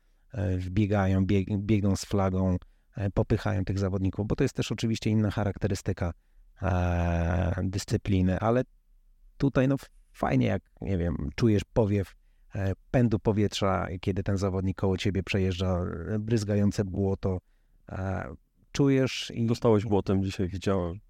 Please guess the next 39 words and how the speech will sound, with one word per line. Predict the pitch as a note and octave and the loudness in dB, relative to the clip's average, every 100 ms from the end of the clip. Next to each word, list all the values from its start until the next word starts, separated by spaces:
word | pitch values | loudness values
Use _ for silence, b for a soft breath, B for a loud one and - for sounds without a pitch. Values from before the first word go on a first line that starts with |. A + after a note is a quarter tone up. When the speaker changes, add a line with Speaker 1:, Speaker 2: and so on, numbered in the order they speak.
| _ | _
Speaker 1:
Dostałem | A2+ A2+ C3 A#2 | -6 -2 0 2
od | G#2+ | 2
Oli | G#2+ F#2 | 2 2
Podgórskiej, | F2 F2+ F#2 E2 - F2 | 0 -2 0 -2 -2 -4
tak, | - E2+ - _ | 0 -2 -4 _
jak | - F2+ | -6 -4
tam | - F#2+ | 0 0
się | G2 F#2 F#2 | 0 -2 0
nachyliłem | A#2 A2+ G#2+ G2 F#2+ | 2 2 2 2 2
przy | F#2 A2 | 0 -2
kałuży, | A2 G#2 F#2+ | 2 2 4
żeby | F#2 F2+ | 2 2
nagrać | F#2+ F#2+ F2+ F2+ | 0 0 0 0
jej | G2 | -2
przejazd. | F2+ F#2+ F2 E2+ - E3 - - - - _ - | -2 -2 -2 -2 -6 -12 -12 -20 -20 -20 _ -12
Ale | A2 A2 A#2 _ _ D3 | -4 -4 -4 _ _ -8
spytałeś | A#2+ - C3+ C3 B2 | -6 -4 0 2 2
na | A2 | 0
początku, | A#2+ - B2 - A#2 A#2 G#2 - | 0 0 -4 -2 -2 0 -2 -4
e, | G#2 G#2 G2+ | -2 0 0
co | A2 | 0
najbardziej | G#2 G#2 F#2+ G2+ | 0 0 0 0
zapamiętałem. | F#2+ F2+ G2+ F#2+ F#2 G2 G2+ G2+ F#2+ - - - - - _ - | 0 0 0 0 2 2 2 0 -2 -8 -20 -20 -20 -20 _ -2
No, | A#2+ - | 0 2
powiedziałem | C3 B2+ A#2 | 2 4 4
o | A2+ | 4
tym | A2 G2+ | 2 2
gorąco, | A2 G#2+ F#2+ F2+ | 4 2 0 -2
bo, | E2 E2+ F2 D#2+ - _ _ | -2 -2 -2 -6 -14 _ _
bo | G2 G2 F#2 | -8 -2 -2
jeszcze | G#2 F2 F#2+ | -2 -2 -2
czuję, | - F#2 | 0 2
że | F2 F2+ | 2 0
jest | E2+ | 0
mi | F#2 | 0
gorąco | F#2 G2+ F#2 - | 2 2 0 0
po | - | -4
całym | - F2+ F2+ | 0 2 2
dniu, | F#2 | 2